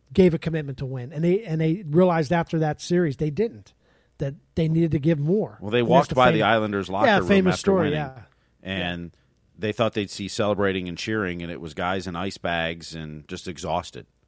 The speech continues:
Speaker 1: Yeah, just,
Speaker 2: And,
Speaker 1: yeah,
Speaker 2: and
Speaker 1: and not,
Speaker 2: Gretzky's
Speaker 1: and not
Speaker 2: like,
Speaker 1: really
Speaker 2: "That's what it
Speaker 1: celebrating.
Speaker 2: takes."
Speaker 1: That's what it takes. And I'm not gonna give the Lightning st-, so much credit, but I, I do think there was a part of Carolina where they look. I think they,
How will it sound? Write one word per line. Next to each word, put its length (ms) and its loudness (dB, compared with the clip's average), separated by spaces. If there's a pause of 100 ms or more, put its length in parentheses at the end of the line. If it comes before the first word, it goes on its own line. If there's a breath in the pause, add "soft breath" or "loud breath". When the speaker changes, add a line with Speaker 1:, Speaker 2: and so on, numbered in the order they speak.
(240)
Speaker 1:
Yeah, 220 -2 (100)
just, 220 -6
Speaker 2:
And, 100 -12
Speaker 1:
yeah, 200 -2
Speaker 2:
and 80 -4
Speaker 1:
and 100 -2
not, 120 -4
Speaker 2:
Gretzky's 60 -6
Speaker 1:
and 80 -2
not 100 0
Speaker 2:
like, 120 -6
Speaker 1:
really 180 2
Speaker 2:
"That's 160 -2
what 60 0
it 80 2
Speaker 1:
celebrating. 200 -4
Speaker 2:
takes." 280 -14 (300)
Speaker 1:
That's 260 -12
what 80 -10
it 80 -10
takes. 240 -8 (500 loud breath)
And 140 2
I'm 140 6
not 180 4
gonna 140 0
give 360 -2
the 80 -4
Lightning 280 -6
st-, 520 -6 (260)
so 260 0
much 280 -4
credit, 320 -4
but 100 -2
I, 160 -2
I 40 2
do 200 4
think 240 -2
there 120 2
was 160 0
a 40 -2
part 260 0
of 80 -4
Carolina 520 0
where 160 -4
they 160 4
look. 280 0
I 100 -8
think 260 -8
they, 220 2